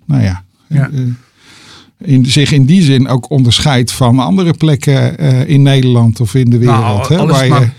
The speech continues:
Speaker 1: je
Speaker 2: alles maar binnen die metropoolregio, want daar moet je ook wat te kiezen kunnen hebben. Want waarom zouden we overal hetzelfde doen? Dat is ook, denk ik, ontzettend onhandig.
Speaker 1: Ja.
Speaker 2: Maar goed,
Speaker 1: Ja.
Speaker 2: ik noemde een aantal elementen op die, die tot, die, die,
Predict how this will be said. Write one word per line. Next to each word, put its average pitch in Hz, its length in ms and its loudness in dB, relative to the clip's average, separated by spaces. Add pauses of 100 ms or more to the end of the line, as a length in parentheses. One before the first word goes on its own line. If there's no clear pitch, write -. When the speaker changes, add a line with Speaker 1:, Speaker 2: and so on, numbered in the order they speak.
Speaker 1:
je - 80 -20
Speaker 2:
alles 156 200 -2
maar 151 140 0
binnen 143 260 2
die 143 80 2
metropoolregio, 135 1000 -4
want 139 160 -4
daar 147 140 0
moet 127 140 0
je - 80 -8
ook 190 160 -6
wat 123 140 -8
te - 80 -20
kiezen - 240 -6
kunnen 113 220 -6
hebben. 117 220 -8
Want 123 180 -8
waarom 131 260 -2
zouden 127 300 -4
we 127 60 -8
overal 120 340 -8
hetzelfde 123 560 -8
doen? 101 220 -8
Dat 113 160 -10
is 123 200 -8
ook, 110 140 -12
denk 113 160 -10
ik, 104 140 -12
ontzettend 120 420 -10
onhandig. 113 680 -8
Speaker 1:
Ja. 143 240 -2 (320)
Speaker 2:
Maar 113 120 -4
goed, 143 160 -2
Speaker 1:
Ja. 123 60 -2
Speaker 2:
ik 120 60 0
noemde 143 220 2
een 131 60 -4
aantal 131 280 -6
elementen 127 500 -2
op 127 240 -8
die, 120 220 -6
die 113 240 -8
tot, 117 240 -12
die, 110 280 -10
die, 113 280 -10